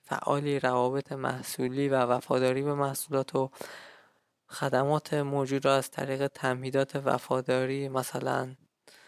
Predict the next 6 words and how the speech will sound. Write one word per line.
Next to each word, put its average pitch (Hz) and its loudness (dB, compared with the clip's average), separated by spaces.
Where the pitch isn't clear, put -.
شرکت‌های 131 -2
هواپیمایی 131 0
با 131 2
برنامه‌های 127 0
پرواز 131 0
مکرر 131 2